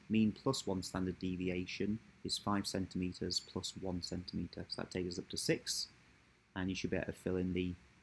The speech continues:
mean minus one standard deviation and the rest here. And then fill in the, the gaps here. And once you've done that with a couple, I mean, you can do more if you want, change this to anywhere between five and ten, change the standard deviation here into,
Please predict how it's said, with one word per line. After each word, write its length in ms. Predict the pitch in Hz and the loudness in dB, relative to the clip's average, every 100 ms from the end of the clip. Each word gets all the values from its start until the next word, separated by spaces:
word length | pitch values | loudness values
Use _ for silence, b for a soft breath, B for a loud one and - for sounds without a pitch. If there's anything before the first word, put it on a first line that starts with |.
| - | -2
mean 280 | 92 90 90 | 0 2 0
minus 380 | 92 90 87 | 2 0 0
one 180 | 90 90 | -2 -4
standard 320 | 87 92 90 | -4 -4 -4
deviation 680 | 90 87 87 87 87 - 85 90 - | -4 -4 -2 -4 -4 -6 -8 -8 -10
and 220 | 85 87 | -6 -4
the 80 | 85 | -2
rest 300 | 87 - - | -4 -4 -4
here. 160 | 90 90 - B B B B - | -2 -4 -6 B B B B 0
And 80 | |
then 160 | 101 101 | 4 4
fill 240 | 101 120 | 6 6
in 160 | 110 107 | 8 8
the, 240 | 104 104 101 | 6 6 4
the 80 | 98 | 0
gaps 320 | 101 113 - | 2 0 2
here. 240 | - 190 202 - - - - - _ _ _ _ _ | 6 6 6 -6 -20 -20 -20 -20 _ _ _ _ _
And 80 | 127 | 4
once 140 | 180 | 6
you've 80 | 160 | 6
done 160 | 143 123 | 8 8
that 160 | 107 | 8
with 80 | 101 | 4
a 60 | 95 | 4
couple, 380 | 107 - 143 - | 4 6 4 2
I 200 | - - | -4 6
mean, 120 | 262 | 10
you 100 | 262 | 10
can 340 | - 135 107 104 - 107 107 - | 10 8 6 4 -2 -2 0 6
do 160 | 113 | 8
more 240 | 104 113 147 | 8 6 4
if 100 | - | 4
you 120 | 92 | 4
want, 220 | 95 117 | 6 4
change 460 | - 107 104 101 98 | 2 4 6 4 4
this 220 | 101 - | 2 2
to 260 | - 95 95 B B B - | 0 0 0 B B B 2
anywhere 260 | 123 107 92 | 6 6 6
between 340 | 92 98 92 | 4 2 2
five 320 | - 98 95 | 0 -2 2
and 160 | 90 92 | 0 0
ten, 300 | 113 117 120 - - - | 0 0 0 -4 -20 -12
change 600 | - 104 98 98 98 95 - | -4 -2 0 2 0 -2 0
the 220 | 98 95 | 0 0
standard 400 | - 98 95 87 | -2 0 0 0
deviation 560 | 95 92 92 90 92 - | 0 0 0 -2 -6 -2
here 180 | 98 95 | 0 0
into, 340 | 92 - 92 | 0 0 -2